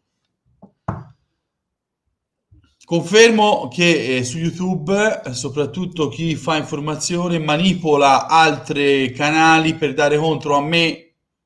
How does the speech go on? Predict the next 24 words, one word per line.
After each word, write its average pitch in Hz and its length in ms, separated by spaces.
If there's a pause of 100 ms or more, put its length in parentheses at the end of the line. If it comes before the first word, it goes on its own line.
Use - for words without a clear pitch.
(540)
anche 127 240
allo 127 140
stesso 127 300
Colcione, 143 680
soprattutto, 131 960 (560)
e, 214 400
eh, 117 720
sono 180 260
contento 170 580
che 135 120
verranno 127 400
fuori 123 280
determinate 117 600
cose. 98 380
Diciamo 127 420
così, 110 260
sono 123 260
molto 156 340
contento 139 480
che 117 60
verranno 120 280
fuori 120 320
determinate 117 460
cose, 165 460